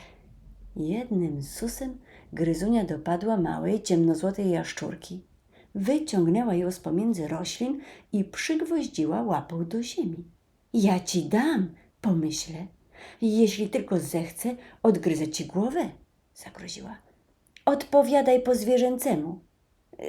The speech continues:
„Halo, świstaki nie jadają salamandr”, zawyło zwierzątko. „A ja jestem najprawdziwszą salamandrą plamistą, jaszczurem ognistym, łapy precz”. Świstaki może i nie jadają,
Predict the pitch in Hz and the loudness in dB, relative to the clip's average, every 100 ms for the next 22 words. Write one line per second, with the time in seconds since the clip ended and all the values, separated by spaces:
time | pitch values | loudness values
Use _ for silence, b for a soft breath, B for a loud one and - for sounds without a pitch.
0 | 62 - - 784 539 277 196 - B B | -8 -2 4 8 10 10 8 4 B B
1 | - - 480 - 185 175 262 285 294 285 | -14 -4 -2 4 4 4 0 4 4 6
2 | 311 554 508 339 202 165 131 165 - - | 6 4 2 4 4 4 0 -4 -6 -12
3 | _ _ - 160 165 175 180 202 185 190 | _ _ -12 -12 -10 -14 -14 -8 -8 -6
4 | 190 196 - 233 B B - 466 440 381 | -6 -8 -10 -12 B B -2 4 8 8
5 | 233 233 240 294 294 294 320 285 214 220 | 8 4 6 6 6 4 4 4 4 -2
6 | 202 220 214 311 277 262 208 196 247 247 | 0 0 2 4 4 6 4 4 2 4
7 | 320 370 - - - - - B - 339 | 8 8 6 -8 -4 -4 -4 B 6 6
8 | 370 - 605 605 294 190 190 170 160 180 | 6 4 4 8 6 6 6 4 4 2
9 | 202 262 339 349 392 466 466 220 - - | 4 6 6 6 0 0 0 -4 -10 -18
10 | - _ _ _ _ _ - - 330 - | -18 _ _ _ _ _ -16 -4 -2 -2
11 | - - - 190 185 196 208 226 294 240 | -6 -12 -4 -2 -2 -2 0 4 6 4
12 | 151 170 190 214 | 0 -6 -8 -10